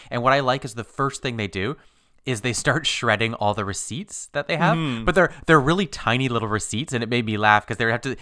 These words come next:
Speaker 1: they're sticking all these little tiny, uh, receipts in, in the shredder, and then the door breaks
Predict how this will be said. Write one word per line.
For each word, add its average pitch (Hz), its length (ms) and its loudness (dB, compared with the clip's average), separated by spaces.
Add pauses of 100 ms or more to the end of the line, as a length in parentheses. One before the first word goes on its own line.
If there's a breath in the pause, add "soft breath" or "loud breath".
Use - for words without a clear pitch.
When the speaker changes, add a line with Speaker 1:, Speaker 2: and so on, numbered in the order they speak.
(140)
Speaker 1:
they're 123 120 0
sticking 143 300 -2
all 120 120 4
these 113 140 -4
little 117 140 -2
tiny, 107 360 -4 (300 soft breath)
uh, 82 500 -2
receipts 101 460 -10
in, 92 180 -8
in 98 140 -8
the 92 60 -8
shredder, 101 460 -2
and 107 180 -4
then 104 300 2 (360 soft breath)
the 123 100 -4
door 123 260 0
breaks 113 360 -2